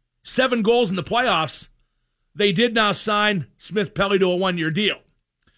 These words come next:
The Capitals are gonna be really hard to beat again next year. I was hoping John Carlson would fly the coop, and then it kind of falls apart, but he didn't, and it won't.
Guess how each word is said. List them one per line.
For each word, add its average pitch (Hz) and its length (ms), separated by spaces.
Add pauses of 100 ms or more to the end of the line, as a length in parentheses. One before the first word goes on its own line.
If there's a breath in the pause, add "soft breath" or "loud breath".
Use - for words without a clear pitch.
(320)
The 180 100
Capitals 247 560
are 214 60
gonna 226 140
be 202 100
really 240 480
hard 220 400
to 190 80
beat 196 440 (640)
again 208 360
next 143 320
year. - 220 (760)
I 202 120
was 214 160
hoping 269 280
John 233 240
Carlson 233 460
would 190 120
fly 220 220
the 208 80
coop, 240 400 (480)
and 185 100
then 220 120
it 208 100
kind 226 260
of 151 60
falls 220 300
apart, 202 420
but 208 180
he 202 160
didn't, 185 540 (480)
and 175 220
it 165 160
won't. 190 400